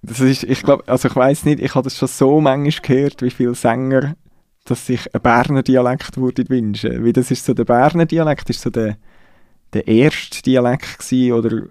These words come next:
der meist verbreitete in der Musikszene, habe ich das Gefühl. Mittlerweile gibt's viele andere, die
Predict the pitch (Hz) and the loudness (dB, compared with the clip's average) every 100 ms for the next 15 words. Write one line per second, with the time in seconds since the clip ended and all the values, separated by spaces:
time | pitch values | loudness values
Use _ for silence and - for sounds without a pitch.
0 | - - 110 - 110 104 143 - - - | -6 -2 0 0 0 0 -2 -4 -8 -6
1 | 110 107 143 - - 135 120 123 143 - | -4 -4 -4 -6 -4 -4 -2 -4 -6 -10
2 | - 127 123 127 120 - 117 113 156 - | -6 -4 -2 -2 -4 -4 0 2 2 2
3 | 156 151 143 127 123 - - 185 165 139 | 2 4 4 2 0 -4 2 4 4 4
4 | 160 165 143 107 107 104 | 4 2 2 2 0 -2